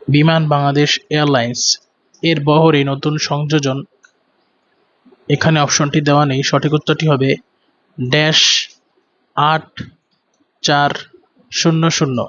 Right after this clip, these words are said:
রোজ গার্ডেন বাংলাদেশের একটি ঐতিহাসিক ভবন। জাতীয় সংসদে কাস্টিং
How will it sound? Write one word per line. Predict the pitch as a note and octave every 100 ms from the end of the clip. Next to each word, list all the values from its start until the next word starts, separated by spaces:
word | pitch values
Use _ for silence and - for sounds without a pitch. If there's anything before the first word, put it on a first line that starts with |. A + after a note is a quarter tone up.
| - _ _ - - _ _ _ _ _ - D#3
রোজ | D#3+ E3 D3 C#3+
গার্ডেন | D3+ C#3+ C#3 C#3+
বাংলাদেশের | D3 D3 D3+ E3 D3
একটি | D3 - C3+
ঐতিহাসিক | D3+ D3 D#3 D3 C3+ D3+ C#3
ভবন। | C3+ C3+ B2+ G#2+ - _ _ _ _ _ _
জাতীয় | D3 D3+ C#3+ E3
সংসদে | D#3 D3 C#3+ - C#3+ C3+ D3+ - _ _ _ _ _
কাস্টিং | D#3 C#3+ - E3